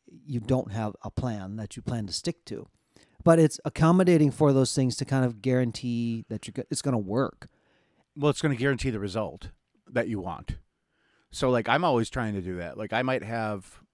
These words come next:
Speaker 2: um, three and four different ways of doing something, and I might actually be working, like, two of 'em at one time to get one result, because I kind of am aware that, uh,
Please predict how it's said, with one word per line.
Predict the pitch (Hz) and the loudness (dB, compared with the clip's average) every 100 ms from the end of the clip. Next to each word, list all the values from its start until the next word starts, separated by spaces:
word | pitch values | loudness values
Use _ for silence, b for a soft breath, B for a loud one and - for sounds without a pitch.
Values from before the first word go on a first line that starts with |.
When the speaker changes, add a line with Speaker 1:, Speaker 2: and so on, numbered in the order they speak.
| _ | _
Speaker 2:
um, | 98 90 85 76 _ _ _ _ _ - | -6 -6 -8 -16 _ _ _ _ _ -12
three | 117 120 | -6 -4
and | 117 101 | -4 -8
four | - 101 | -6 -6
different | 98 95 92 | -6 -8 -8
ways | 98 104 98 | -6 -4 -6
of | 85 - | -10 -10
doing | 92 101 | -10 -10
something, | - 107 110 120 123 _ _ _ _ _ _ _ _ _ | -10 -12 -10 -14 -16 _ _ _ _ _ _ _ _ _
and | 107 101 | -4 -4
I | 104 | -2
might | 107 104 | -2 -2
actually | 101 - 90 | -4 -6 -10
be | 90 | -8
working, | 101 107 92 | -8 -8 -8
like, | 85 76 | -8 -10
two | - 104 | -8 -6
of | 104 123 | -4 -6
'em | 135 - _ | -8 -10 _
at | 95 - | -8 -8
one | 95 | -10
time | 98 92 104 110 _ _ _ - - | -8 -8 -8 -12 _ _ _ -20 -10
to | 120 | -8
get | 113 107 | -6 -8
one | 92 107 92 | -8 -10 -10
result, | 92 98 120 - _ _ _ _ _ - | -10 -10 -10 -14 _ _ _ _ _ -10
because | 107 110 101 90 | -8 -6 -6 -6
I | 90 | -8
kind | 113 107 | -8 -8
of | 90 | -8
am | 95 | -8
aware | 90 87 95 101 101 | -8 -6 -6 -6 -6
that, | 90 85 82 - | -6 -8 -10 -10
uh, | 80 73 | -10 -10